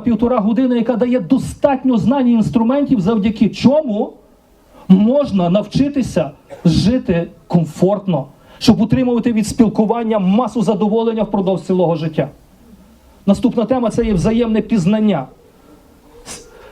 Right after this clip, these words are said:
аспекти зрілості, сімейні цінності. Молоді люди не знають, на що звертати увагу, як пізнавати один одного, які є пріоритети, на що треба дивитися, як себе вести.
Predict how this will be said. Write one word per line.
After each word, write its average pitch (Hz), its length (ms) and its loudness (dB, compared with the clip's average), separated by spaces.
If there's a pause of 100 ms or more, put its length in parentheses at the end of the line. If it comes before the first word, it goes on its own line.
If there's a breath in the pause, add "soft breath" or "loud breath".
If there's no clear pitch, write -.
(180 loud breath)
аспекти 247 540 -2
зрілості, 165 580 -2 (180)
сімейні 247 520 0
цінності. 165 640 -4 (560 loud breath)
Молоді 254 360 2
люди 277 280 0
не 262 220 2
знають, 277 500 0
на 254 120 0
що 285 160 -2
звертати 247 500 -2
увагу, 240 420 0
як 247 320 -2
пізнавати 262 760 -2
один 262 320 2
одного, 190 400 0
які 214 320 0
є 285 80 2
пріоритети, 269 680 0
на 220 140 0
що 262 180 -4
треба 254 280 -2
дивитися, 247 560 0
як 254 200 0
себе 254 260 0
вести. 240 600 -4